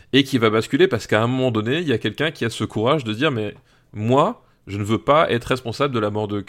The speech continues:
de quelqu'un, euh, sans même y réfléchir à, à deux fois. » Euh, voilà. Et d'ailleurs, ce film va, enfin, ce, cette pièce va être, euh, multi-adaptée, euh,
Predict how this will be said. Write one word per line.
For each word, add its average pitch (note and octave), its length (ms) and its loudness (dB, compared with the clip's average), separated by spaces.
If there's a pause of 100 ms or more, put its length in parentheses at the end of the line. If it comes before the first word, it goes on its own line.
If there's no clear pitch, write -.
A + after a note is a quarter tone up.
de G2+ 100 -6
quelqu'un, C#3 440 -4 (480)
euh, G2+ 920 -2
sans D3 400 -2
même D3 520 0
y A2 100 -4
réfléchir A#2 480 -4
à, A2 240 0
à A2 60 -2
deux C3 80 0
fois. » B2+ 320 -4 (460)
Euh, G2 880 -4 (120)
voilà. A2 240 -4
Et C3 320 4 (460)
d'ailleurs, A#2 180 4
ce B2 100 -2
film C3 200 0
va, G#2+ 180 2
enfin, G2+ 360 -4
ce, - 160 -10
cette G2+ 200 -2
pièce - 440 -2
va G#2+ 120 -2
être, G#2+ 240 -4
euh, G2+ 380 -4
multi-adaptée, A#2 960 0
euh, G2+ 140 0